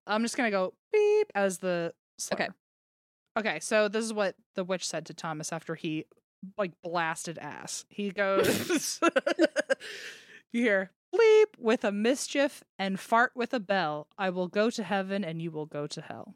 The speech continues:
Speaker 2: Got it. Okay, okay, okay, okay, okay.
Speaker 1: Um, hmm. I, I don't know why she even picked that word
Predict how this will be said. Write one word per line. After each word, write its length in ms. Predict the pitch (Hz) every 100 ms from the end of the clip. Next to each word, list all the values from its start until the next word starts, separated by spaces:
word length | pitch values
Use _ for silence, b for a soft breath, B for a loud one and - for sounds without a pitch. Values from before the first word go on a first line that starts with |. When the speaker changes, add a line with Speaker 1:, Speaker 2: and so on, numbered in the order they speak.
| -
Speaker 2:
Got 440 | 220 220 202 202
it. 220 | 190 175 -
Okay, 460 | 208 220 175 170 175 180
okay, 320 | 170 143 135
okay, 320 | 170 85 85
okay, 180 | - - -
okay. 300 | - - - _ _ _ _ _ _ -
Speaker 1:
Um, 760 | 220 208 202 190 185 180 170 _ _ _ _ _ _ _ _ _ _ _ _ _ -
hmm. 260 | 233 156 - -
I, 240 | 240 285 247 214
I 120 | 269
don't 200 | 254 302
know 120 | 294
why 180 | 277 254
she 160 | 254 254
even 160 | 226
picked 260 | 220 233 -
that 280 | 185 196 - _ _ -
word 240 | 180 220